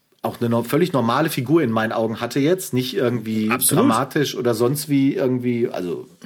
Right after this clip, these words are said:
Speaker 1: wirklich nicht, nicht weiter erwähnenswert, was das betraf, im negativen Sinne. Und sie hatte aber, also sie brauchte sehr schnell die Fotos und so weiter und hat die auch am gleichen Tag noch bekommen und alles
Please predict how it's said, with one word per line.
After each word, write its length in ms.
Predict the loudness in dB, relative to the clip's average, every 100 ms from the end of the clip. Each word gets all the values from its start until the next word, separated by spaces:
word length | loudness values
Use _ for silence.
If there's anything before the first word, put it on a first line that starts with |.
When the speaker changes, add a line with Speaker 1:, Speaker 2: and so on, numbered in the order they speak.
| -18 -12
Speaker 1:
wirklich 400 | -10 -10 -12 -14 _ -20 -20 -20 -20 -20 -2
nicht, 300 | 0 0 0
nicht 160 | 0 2
weiter 240 | 0 2
erwähnenswert, 720 | 2 2 0 -2 0 0 0
was 100 | -2
das 180 | -2 -4
betraf, 540 | -8 -2 0 0 -2 -6
im 100 | 0
negativen 460 | 2 2 -2 -4 -2
Sinne. 380 | -2 -2 -4 -10 -18 -20 -20 -20 -20 _
Und 520 | 2 2 2 0 -2 -4
sie 320 | -4 0 0
hatte 260 | 0 0 0
aber, 600 | 2 2 4 4 2 0 -4 -14 _ _ _ _ _ _ -16
also 520 | -16 -12 -10 -2 -2
sie 80 | 2
brauchte 240 | 2 4
sehr 160 | 2 2
schnell 300 | 2 4 4
die 100 | 4
Fotos 400 | 6 6 4 0
und 140 | -4
so 100 | 0
weiter 420 | 0 0 0 0
und 140 | 0 -6
hat 140 | -4
die 60 | -4
auch 80 | -2
am 80 |
gleichen 180 | -2 -4
Tag 120 | -4 -4
noch 60 |
bekommen 420 | -4 0 2 2 0
und 160 | -4 -12 -16 -14 -10
alles 260 | -8 -6